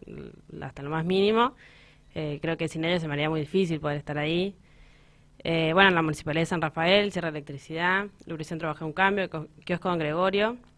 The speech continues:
Panadería Mamma Mía, Lavadero Nelly, Sal Diamante, Adelcar y Apopa Catay, que son los sponsors. La verdad que se me haría muy difícil también estar sin, poder estar presente en ambos campeonatos sin ellos.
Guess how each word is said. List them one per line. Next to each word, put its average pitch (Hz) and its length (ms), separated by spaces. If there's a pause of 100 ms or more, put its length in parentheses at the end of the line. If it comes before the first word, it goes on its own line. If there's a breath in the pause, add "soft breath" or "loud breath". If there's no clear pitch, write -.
(160)
Panadería 160 420
Mamma 165 200
Mía, 202 320
Lavadero 160 360
Nelly, 196 440
Sal 170 180
Diamante, 185 500
Adelcar 165 440
y 147 320
Apopa 156 300
Catay, 185 480 (140)
que 151 120
son 151 140
los 151 140
sponsors. 185 460
La 131 100
verdad 143 200
que 147 220 (360 loud breath)
se 175 100
me 165 80
haría 170 120
muy 190 120
difícil 202 360
también 170 220
estar 165 320
sin, 156 280 (300)
poder 151 220
estar 160 240
presente 175 460
en 151 120
ambos 165 220
campeonatos 156 440
sin 151 140
ellos. 208 480